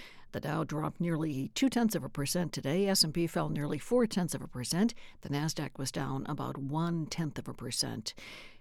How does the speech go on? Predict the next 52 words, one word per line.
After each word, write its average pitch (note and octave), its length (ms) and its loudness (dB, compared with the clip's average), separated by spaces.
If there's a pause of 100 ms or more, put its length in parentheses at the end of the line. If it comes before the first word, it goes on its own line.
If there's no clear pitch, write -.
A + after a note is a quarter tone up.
U G3+ 180 6
S F#3+ 100 6
Senator F#3 280 4
Elizabeth F3 400 4
Warren G3 300 6
and F3 100 2
Congresswoman E3+ 760 0
Ayanna F3 360 2
Pressley G3+ 440 2
are E3 100 2
joining E3+ 360 0
a D3+ 60 -2
group E3 220 -2
of - 120 -10
Democratic F3 600 2
lawmakers C#3 560 2
who D3 80 -2
want D3 140 0
to C#3 80 -4
block F3+ 340 2
the - 80 0
merger F3+ 440 2
of C3+ 120 -4
Capital A#3 400 0
One D#3 280 0
and D3+ 140 -2
Discover. B2+ 600 -2 (400)
The - 80 -4
companies D3 400 -2
announced C#3 340 -2
the B2+ 60 -4
deal C#3+ 220 -2
last C3+ 380 -2
week. E3+ 300 0 (240)
It F3 100 0
would E3 140 2
create D#3+ 320 0
the D#3 80 -2
biggest F3 480 4
credit - 320 -2
card C3+ 300 -2
issuer C#3+ 320 0
in C#3 80 -2
the G#2+ 80 -6
country, A3+ 480 0
as - 120 -4
well C3 200 -4
as B2 100 -4
the C3+ 80 -4
sixth - 480 -2
largest E3+ 480 0
bank. F3+ 380 0